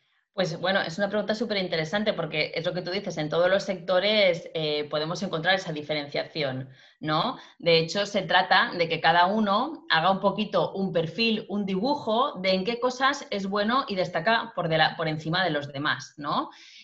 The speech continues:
Y darle siempre una vuelta. Muchas veces nos quedamos como en un primer nivel muy superficial y decimos, Bueno, yo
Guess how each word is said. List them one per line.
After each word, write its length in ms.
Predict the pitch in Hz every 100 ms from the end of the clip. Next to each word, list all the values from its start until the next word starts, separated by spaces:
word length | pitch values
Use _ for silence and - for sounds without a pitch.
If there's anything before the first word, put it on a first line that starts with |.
| _
Y 340 | 233 262 302 302 - - - _ _ -
darle 320 | 208 226 294
siempre 300 | 285 247 277
una 200 | 247 202
vuelta. 360 | 190 220 214 175
Muchas 220 | 185 226
veces 180 | 226 247
nos 120 | 220
quedamos 340 | 190 185 220
como 180 | 220 190
en 60 | 185
un 100 | 190
primer 320 | 220 220 208
nivel 360 | 196 220 233
muy 120 | 214 208
superficial 640 | 196 190 190 180 220 214
y 40 | 196
decimos, 420 | 185 185 175 165
Bueno, 420 | 233 226 202 202
yo 440 | 202 208 214 208